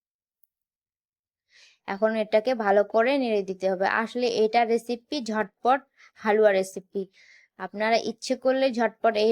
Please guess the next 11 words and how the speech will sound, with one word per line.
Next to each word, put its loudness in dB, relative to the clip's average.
রেসিপিটা -2
বানিয়ে -2
নিতে -2
পারবেন, -6
যখন -2
পাবেন -4
তখন। -8
সন্ধ্যার, 2
সকালে 2
পরোটার 4
সঙ্গে 2